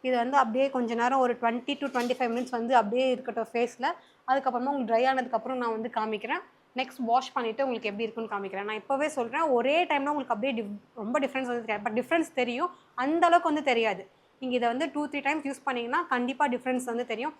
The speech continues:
நீங்க ஃபர்ஸ்ட் டே யூஸ் பண்ணதுக்கு முன்னாடி ஒரு செல்ஃபி எடுத்துக்கோங்க. த்ரீ டேஸ் வந்து யூஸ் பண்ணதுக்கு அப்புறமா வந்து ஒரு செல்ஃபி எடுத்து பாருங்க. உங்களுக்கே வந்து டிஃபரன்ஸ் வந்து தெரியும்.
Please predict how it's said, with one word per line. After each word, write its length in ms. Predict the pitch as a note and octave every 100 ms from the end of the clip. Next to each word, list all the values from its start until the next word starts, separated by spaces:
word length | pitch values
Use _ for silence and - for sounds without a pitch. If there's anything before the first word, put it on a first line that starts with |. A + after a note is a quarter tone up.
| _ _
நீங்க 180 | B3 A#3
ஃபர்ஸ்ட் 220 | A#3+ A#3+
டே 220 | D#4 C#4+
யூஸ் 160 | D4 -
பண்ணதுக்கு 200 | C#4 B3
முன்னாடி 180 | B3 B3+
ஒரு 80 | B3
செல்ஃபி 260 | A#3+ C4+
எடுத்துக்கோங்க. 400 | A#3+ B3 A3 A#3+ E4 - _ _
த்ரீ 100 | C#4+
டேஸ் 180 | C#4 C#4+
வந்து 280 | C#4+ B3+
யூஸ் 140 | B3+ -
பண்ணதுக்கு 300 | C#4 B3+ A#3
அப்புறமா 240 | A3+ A#3
வந்து 160 | B3+ B3
ஒரு 100 | B3
செல்ஃபி 180 | B3 A#3
எடுத்து 240 | B3 B3
பாருங்க. 300 | - G#3 B3
உங்களுக்கே 320 | C4 A#3 A3+ B3+
வந்து 180 | B3
டிஃபரன்ஸ் 280 | A3+ A3 A3+
வந்து 200 | G#3+ G#3+
தெரியும். 260 | G3+ F#3+